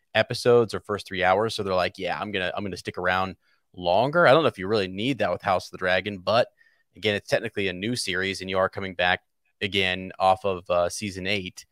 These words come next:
and taking folks back into the, in, into Westeros. Um, I mean, we kinda believe here that we'd be good with just one drop a week or whatever, but also, yeah, I mean, it's not gonna hurt to get more in before that. It's gonna be running right alongside for at least a month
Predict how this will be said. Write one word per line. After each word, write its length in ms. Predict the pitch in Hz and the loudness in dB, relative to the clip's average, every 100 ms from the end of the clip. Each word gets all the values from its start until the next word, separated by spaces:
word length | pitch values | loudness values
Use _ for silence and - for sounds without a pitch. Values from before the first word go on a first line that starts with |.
| _ _ _ - | _ _ _ -14
and 120 | 92 | -8
taking 280 | 101 98 87 | -6 -6 -6
folks 240 | 90 - | -6 -2
back 280 | 92 92 92 | 0 0 -2
into 260 | 90 90 82 - | -10 -10 -14 -10
the, 140 | 95 - | -10 -6
in, 160 | 98 - | -8 -8
into 260 | 95 87 92 | -12 -8 4
Westeros. 600 | 123 - 82 69 - - - - _ - | 4 4 -10 -10 -12 -14 -18 -20 _ -2
Um, 460 | 95 95 92 90 90 _ _ _ _ - | 4 6 4 0 -12 _ _ _ _ -6
I 60 | |
mean, 260 | 95 82 71 _ | -4 -4 -6 _
we 240 | 98 120 143 | -2 0 2
kinda 240 | 113 98 | 2 0
believe 320 | 98 101 98 | 0 -2 -2
here 320 | 110 117 95 95 | -2 -2 -2 -2
that 260 | 82 78 _ _ _ _ | -2 -2 _ _ _ _
we'd 300 | 98 92 95 | -14 -8 -8
be 100 | 95 | -8
good 360 | - 104 98 87 | -6 -2 -2 -4
with 100 | 90 | -10
just 280 | 95 - - _ _ _ _ _ - | -10 -10 -14 _ _ _ _ _ -8
one 240 | 92 98 | 0 0
drop 280 | 92 95 - | 4 2 2
a 40 | |
week 240 | 92 104 95 | -4 -2 0
or 40 | |
whatever, 320 | 92 131 135 | 4 6 4
but 120 | 101 104 | 4 6
also, 460 | 139 151 107 135 - | 6 4 0 -2 0
yeah, 200 | 165 95 | 2 4
I 40 | |
mean, 160 | 98 95 | 0 -6
it's 120 | - | -4
not 160 | 98 - | -4 -4
gonna 140 | 92 | -4
hurt 200 | 98 98 | -4 -4
to 60 | 92 | -4
get 240 | 98 - _ _ _ _ 98 | -4 -4 _ _ _ _ -2
more 260 | 104 101 | 2 2
in 220 | 98 101 | 2 -4
before 300 | 95 - 113 | -4 2 6
that. 120 | 139 127 | 6 6
It's 80 | |
gonna 120 | - 170 | 2 -4
be 80 | 117 | 2
running 300 | 120 127 98 | 2 2 2
right 180 | 107 | 2
alongside 760 | 120 113 107 101 120 113 95 - | 2 2 0 -2 2 2 0 -4
for 100 | 104 | -8
at 120 | 80 | -6
least 340 | 104 120 - | -6 -6 -6
a 60 | 101 | -8
month 400 | 92 92 117 | -6 0 0